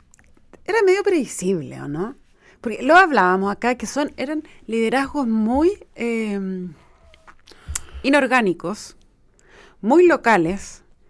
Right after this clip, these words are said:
gente que salió por causas que algunas, algunas comulgaban y otras no,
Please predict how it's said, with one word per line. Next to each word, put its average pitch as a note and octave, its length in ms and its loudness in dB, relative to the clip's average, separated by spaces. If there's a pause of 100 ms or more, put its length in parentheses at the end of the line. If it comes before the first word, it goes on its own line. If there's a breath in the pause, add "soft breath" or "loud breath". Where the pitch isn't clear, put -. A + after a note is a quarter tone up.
(180)
gente C4 420 -4
que C4 160 -4
salió B3 420 0
por C4 200 -8 (640)
causas C#4 380 -4
que C4+ 120 -10
algunas, D#4 420 0 (240)
algunas D4+ 380 -4
comulgaban D#4 600 -2
y D#4 60 -2
otras C#4+ 240 -8
no, D#4 320 -2